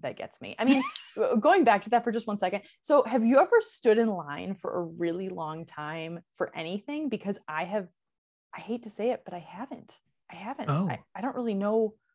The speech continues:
Speaker 1: what I would stand in line for.
Speaker 2: I have stood in line for a long time for things. Yes.
Speaker 1: Really?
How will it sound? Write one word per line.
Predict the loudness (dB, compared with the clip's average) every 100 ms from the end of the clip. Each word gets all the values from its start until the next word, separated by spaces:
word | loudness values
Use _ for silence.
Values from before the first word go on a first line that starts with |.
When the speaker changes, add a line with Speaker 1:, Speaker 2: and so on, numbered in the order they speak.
| _
Speaker 1:
what | 0 2
I | 4
would | 0
stand | -2 -2 0
in | -2
line | -4 -6
for. | -8 -12 -14 -16 _ _ _ -20 -20 _ _ 0
Speaker 2:
I | 2
have | 2 -2 -4
stood | -2
in | 0 2
line | 0 0
for | -2
a | -6
long | -6
time | -6 -6 -6
for | -8
things. | -10 -10 -4
Yes. | -2 -2 -6 -8 _ _ -16
Speaker 1:
Really? | -12 -8 -8 -8 -12